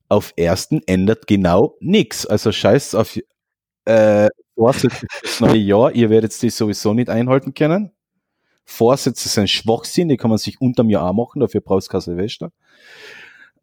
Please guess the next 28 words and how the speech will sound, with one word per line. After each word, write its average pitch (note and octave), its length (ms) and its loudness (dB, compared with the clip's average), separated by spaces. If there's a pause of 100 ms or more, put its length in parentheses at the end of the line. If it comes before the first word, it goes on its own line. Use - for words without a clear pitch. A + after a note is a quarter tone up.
Ähm, C3+ 720 2 (300)
der B2+ 100 2
Corona-Kack C3+ 840 0
wird, B2+ 280 2
äh, B1+ 60 -8 (480)
noch C3 240 0
lang C3 180 4
nicht D#3 160 0
vorüber D#3+ 380 2
sein, D#3+ 280 0
aber C3 220 0
wenn C3 80 2
man C3 180 2
jetzt C3 220 0
irgendwie B2 260 0
meint, A#2 260 2
man A#2+ 160 2
ist A2+ 180 -2
jetzt - 280 -4
da A#2 160 6
mit A#2 180 -2
dem A2+ 100 0
ganzen G#2+ 200 -4
Scheiß G#2+ 320 0
überm G2+ 260 -2
Berg, A2 300 2
na, A2+ 120 0
na, A2+ 300 2